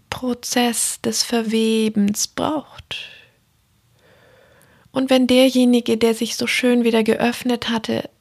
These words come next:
zurückzuckt und erstarrt, dann gelingt dieses Verweben und Einbinden vielleicht gar nicht.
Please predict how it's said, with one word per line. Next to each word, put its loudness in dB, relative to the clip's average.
zurückzuckt 0
und 2
erstarrt, 0
dann 2
gelingt -4
dieses -6
Verweben 0
und -4
Einbinden -4
vielleicht -8
gar -8
nicht. -14